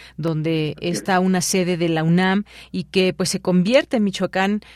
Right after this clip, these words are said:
Speaker 1: por novena ocasión en esta sede de la Fiesta del Libro y la Rosa, eh, de Morelia, en donde se reúnen pues escritores, eh, lectores para compartir esta pasión por la literatura, la ciencia y los sueños también,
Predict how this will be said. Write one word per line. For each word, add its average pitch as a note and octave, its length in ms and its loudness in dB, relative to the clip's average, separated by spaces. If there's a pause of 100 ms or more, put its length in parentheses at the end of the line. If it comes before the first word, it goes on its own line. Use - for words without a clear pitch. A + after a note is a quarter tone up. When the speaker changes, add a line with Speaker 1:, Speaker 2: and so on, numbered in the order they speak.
(140)
Speaker 1:
por F3+ 240 2
novena G#3+ 440 4
ocasión G3+ 580 0
en G3 100 2
esta G3 480 0
sede G3+ 460 0
de F3 100 -2
la D#3 100 -2
Fiesta F#3+ 320 -6
del E3+ 140 -2
Libro E3+ 180 -2
y F#3+ 40 0
la E3+ 220 -2
Rosa, F3+ 460 -2 (340)
eh, D#3 320 -4
de D#3+ 100 0
Morelia, F#3+ 440 2
en A#3 100 0
donde F3 220 0
se E3+ 140 -4
reúnen G#3+ 460 2
pues A#3+ 200 -2
escritores, E3+ 840 0 (280)
eh, E3+ 220 -2
lectores G3 720 2
para F3 220 0
compartir E3+ 560 -4 (240)
esta F#3 240 -6
pasión A3 380 -2
por B3+ 120 2
la G#3 100 0
literatura, F#3+ 840 0
la F3 140 0
ciencia G#3+ 760 4
y F3+ 140 -6
los E3 180 -2
sueños F3+ 600 -2
también, D3+ 460 -2